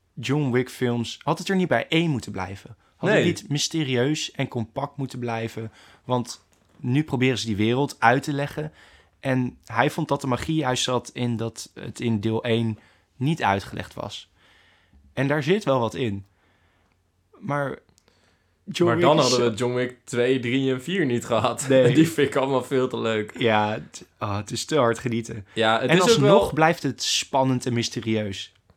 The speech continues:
Speaker 2: Klopt, maar het, het is ook wel zo cartoonesk en over de top. Het voelt echt als een stripboekwereld ook.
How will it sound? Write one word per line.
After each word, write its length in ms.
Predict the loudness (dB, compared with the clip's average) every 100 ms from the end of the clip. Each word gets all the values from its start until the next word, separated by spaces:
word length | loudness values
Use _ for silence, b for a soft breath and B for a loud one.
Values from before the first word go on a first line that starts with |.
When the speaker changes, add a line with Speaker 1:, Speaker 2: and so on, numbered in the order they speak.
| _
Speaker 2:
Klopt, 340 | 0 0 0 -2
maar 220 | 0 2
het, 200 | 0 -4
het 160 | -6 -4
is 120 | -4
ook 120 | -2
wel 200 | 0 0
zo 220 | 0 -2
cartoonesk 540 | 0 -2 -2 -4 -6 -6
en 100 | -6
over 240 | -4 -4
de 80 | -6
top. 220 | -4 -4
Het 120 | -6
voelt 220 | -4 -2
echt 160 | -2 -4
als 120 | -6
een 60 | -8
stripboekwereld 800 | -4 -2 -2 -4 -2 -2 -4 -4
ook. 260 | -6 -6